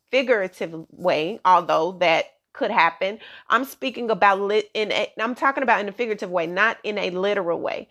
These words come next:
even though that could happen. I'm speaking about in a way that energetically, these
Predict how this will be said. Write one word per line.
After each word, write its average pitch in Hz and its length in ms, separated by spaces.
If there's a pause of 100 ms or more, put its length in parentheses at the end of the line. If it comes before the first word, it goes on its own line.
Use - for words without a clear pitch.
(340)
even 226 180
though 208 140
that 180 180
could 156 80
happen. 190 460
I'm 208 140
speaking 262 420
about 202 400
in 202 100
a 190 60
way 240 500 (280)
that 202 280
energetically, 196 1000
these 277 520